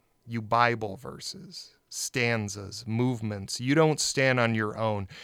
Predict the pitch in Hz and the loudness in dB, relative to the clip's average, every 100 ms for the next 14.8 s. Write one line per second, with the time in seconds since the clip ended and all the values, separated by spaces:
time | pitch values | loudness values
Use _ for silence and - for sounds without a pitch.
0 | - 127 147 151 127 123 139 131 - 151 | -2 4 6 6 8 10 10 8 4 4
1 | 156 147 131 117 117 113 - 113 110 - | 4 4 -6 -4 -4 -4 -4 0 0 0
2 | 110 95 - - _ - - 120 123 110 | -8 -10 -12 -20 _ -20 -4 -2 0 0
3 | 110 131 160 165 156 - _ - 117 107 | 0 2 4 4 0 -8 _ -6 -2 -2
4 | 104 - 156 160 165 - - 120 110 101 | 0 4 6 6 4 -4 -4 0 0 -2
5 | - 147 147 139 139 135 131 - - - | 2 4 6 6 4 2 0 -4 -10 0
6 | 151 147 131 - 151 160 151 - 147 143 | 4 4 2 6 8 8 4 -2 -2 0
7 | 127 - 131 127 131 123 120 113 113 101 | -2 2 2 2 -2 0 0 2 2 0
8 | - - - 131 123 117 - - - 147 | -12 -18 0 0 2 0 0 0 4 4
9 | 151 147 120 107 160 147 - - 98 98 | 4 2 -2 0 0 0 0 -2 -2 -6
10 | 95 - - 156 - 117 104 101 - 147 | -10 -8 -2 -2 -2 0 0 -2 -4 4
11 | 147 139 - 123 113 107 113 151 147 - | 4 4 -4 -4 -2 -4 -2 0 0 -2
12 | - - 127 139 170 180 165 160 143 - | -16 -14 4 8 10 8 6 4 4 4
13 | 156 - - 156 147 - 131 113 120 127 | 4 2 2 2 2 0 -2 2 4 6
14 | 139 135 131 127 110 113 104 - | 4 2 -2 -2 0 0 -2 -8